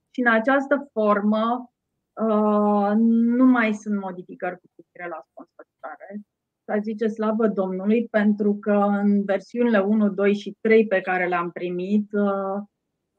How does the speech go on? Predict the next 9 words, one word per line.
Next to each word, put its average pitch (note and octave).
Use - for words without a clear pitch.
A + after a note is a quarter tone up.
uh, G3+
sponsorizarea G#3
ar G#3
fi G#3
fost, G#3
uh, G3
limitată G3
foarte E3
mult. -